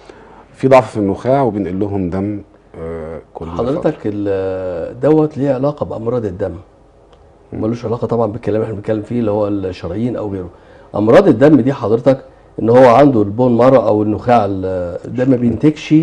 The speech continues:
Speaker 2: كرات دم بكثافة، فبيحتاج المريض،
Speaker 1: مم.
Speaker 2: آه، نقل دم بصفة منتظمة، ممكن تكون مرة كل شهر، وأحيانًا بيجي تعمل لهم حاجة اسمها زرع نخاع. فطبعًا محمد أنا أنصحك إن أنت تعرض،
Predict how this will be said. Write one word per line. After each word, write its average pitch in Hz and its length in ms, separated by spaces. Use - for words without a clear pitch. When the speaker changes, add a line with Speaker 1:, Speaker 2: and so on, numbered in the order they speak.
Speaker 2:
كرات 113 220
دم 127 240
بكثافة، 110 600
فبيحتاج 135 560
المريض، 110 440
Speaker 1:
مم. 101 60
Speaker 2:
آه، 113 180
نقل 113 320
دم 117 280
بصفة 123 320
منتظمة، 131 560
ممكن 120 340
تكون - 260
مرة 123 180
كل 113 280
شهر، 139 240
وأحيانًا 151 520
بيجي 139 380
تعمل 127 300
لهم 151 140
حاجة 151 220
اسمها 143 320
زرع 143 320
نخاع. 98 380
فطبعًا 147 420
محمد 151 440
أنا 135 220
أنصحك 165 420
إن 131 80
أنت 147 160
تعرض، 127 480